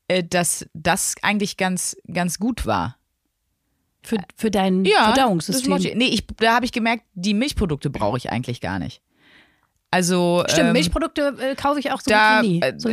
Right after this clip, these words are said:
Speaker 1: ich hab
Speaker 2: nicht.
Speaker 1: so geilen Joghurt, haben die da dann aus, äh, Lupinen, aus, ne, dann eben noch verschiedenste Soja-Varianten und so. Also da gibt's mittlerweile Kokosjoghurt, war auch mega lecker. Also da gibt's mittlerweile so viele geile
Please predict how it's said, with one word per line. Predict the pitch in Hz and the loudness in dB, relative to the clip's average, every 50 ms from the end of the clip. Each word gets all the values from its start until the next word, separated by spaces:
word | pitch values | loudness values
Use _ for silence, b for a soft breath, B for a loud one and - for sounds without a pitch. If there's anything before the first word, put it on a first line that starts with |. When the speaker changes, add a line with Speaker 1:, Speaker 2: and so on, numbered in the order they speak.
| 220 220 | 2 2
Speaker 1:
ich | 220 | 2
hab | 233 202 | 2 2
Speaker 2:
nicht. | 185 | 2
Speaker 1:
so | 208 254 254 208 | 2 0 0 2
geilen | 226 220 226 226 226 220 | 2 2 4 4 4 2
Joghurt, | 214 226 247 233 240 233 226 220 - | 2 2 2 2 2 0 0 0 0
haben | 220 226 220 | -2 0 0
die | 214 214 190 | 0 0 0
da | 202 202 196 202 196 | 0 0 0 0 0
dann | 196 190 190 190 - | 0 -2 -2 -2 -2
aus, | - 175 180 175 - - | -4 -4 -4 -4 -6 -6
äh, | - 160 170 | -4 -2 0
Lupinen, | 180 180 175 156 - - - 247 247 233 233 220 214 214 208 208 | 0 0 -2 -2 -4 -4 0 2 2 4 4 4 2 2 2 0
aus, | 185 110 165 175 180 170 - - - | 0 0 0 0 0 0 -2 -4 -4
ne, | 180 196 208 190 | -2 -2 -2 -2
dann | 175 180 170 170 | -2 -2 -2 -2
eben | 160 160 160 160 | -2 -2 -2 0
noch | 151 147 143 - - - | 0 0 -2 -4 -8 -14
verschiedenste | - - - 160 - - 190 175 170 - - 196 196 | -8 -4 -2 -2 0 0 0 0 0 -2 0 0 0
Soja-Varianten | 165 143 170 202 214 202 185 180 175 175 175 175 170 - - 67 160 160 175 175 175 180 165 165 170 180 185 175 185 | 0 0 0 2 2 2 4 4 4 4 4 2 0 -2 -4 -8 -6 -2 -2 0 0 0 0 0 0 0 0 -2 -2
und | 170 165 175 | -2 -2 -2
so. | - 175 | -2 0
Also | 170 165 170 170 | 0 0 0 0
da | 170 180 185 | 0 0 0
gibt's | 208 240 208 - | 0 -2 -4 -2
mittlerweile | - 220 220 - 208 196 185 180 | -4 -4 -2 0 0 0 0 -2
Kokosjoghurt, | - - 214 226 - - 208 180 - 202 190 185 185 175 - - | -2 -2 -4 -4 -2 -2 -4 -2 -2 -2 0 0 0 -2 0 0
war | 147 | -2
auch | 151 175 151 | 0 0 0
mega | 156 156 185 214 196 185 | 0 0 0 2 2 0
lecker. | 175 170 175 185 - 202 185 190 B B B B B 175 | 0 0 -2 -2 0 -2 -2 -2 B B B B B -6
Also | 156 160 180 | -2 0 2
da | 208 | 2
gibt's | 240 247 - 240 | 2 0 -2 -2
mittlerweile | 240 208 220 214 214 196 190 | -2 0 0 0 2 0 0
so | 170 202 233 | 0 0 -2
viele | 233 - 277 240 240 226 | -2 -2 -2 0 0 0
geile | 180 - 185 185 190 196 202 208 202 196 | 0 0 2 2 2 2 2 2 2 2